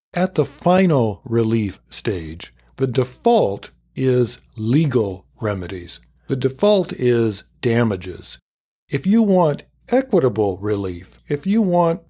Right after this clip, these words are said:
a court order requiring the defendant to build the fence, if you want a court order requiring the defendant to refrain from ever engaging in certain conduct, that request for equitable relief is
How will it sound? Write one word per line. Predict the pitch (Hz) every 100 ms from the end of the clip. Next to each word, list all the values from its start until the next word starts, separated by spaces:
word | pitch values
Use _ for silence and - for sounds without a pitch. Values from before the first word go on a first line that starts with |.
| -
a | 131
court | - 139 131 131
order | 139 156 143 110 92
requiring | - 113 95 127 123 120 113
the | 107
defendant | 101 110 - 120 104 107 -
to | 107 101 95 95 _ _ 104
build | 123 117 98
the | 95
fence, | 101 90 101 - - _ _ -
if | 147
you | 185 196
want | 180 170 165 -
a | 139
court | - - 143 135
order | - 135 143 117 101 98 -
requiring | 120 - 127 123 127 120
the | 117
defendant | 107 107 117 110 113
to | - 110
refrain | 104 - 123 120 120 113
from | 98 107
ever | 113 110 113 107
engaging | 107 104 110 104 104 104
in | 101 95
certain | - 107 101
conduct, | 95 107 95 87 98 127 _ _ _ _ _
that | 135 151
request | 143 135 - 175 160
for | - 143 -
equitable | 190 190 151 110 117
relief | 110 107 107 110 -
is | 131 123